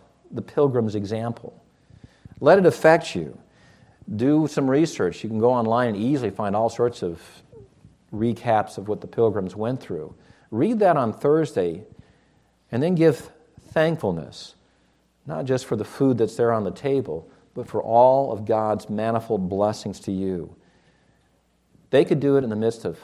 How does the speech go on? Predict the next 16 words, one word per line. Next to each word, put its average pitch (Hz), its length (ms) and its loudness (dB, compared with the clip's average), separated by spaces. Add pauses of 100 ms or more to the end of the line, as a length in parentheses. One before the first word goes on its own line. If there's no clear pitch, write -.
sickness, - 760 -6 (880)
starving, 127 760 6 (1200)
death 113 240 2
of 107 80 -2
their 104 140 0
loved 101 240 2
ones. 80 540 -14 (760)
They 107 120 2
were 101 120 2
grateful 123 400 4
for 143 140 -2
God's 135 340 2
mercies, 110 640 -6
for 95 140 -6
his 90 120 -10
grace, 120 560 0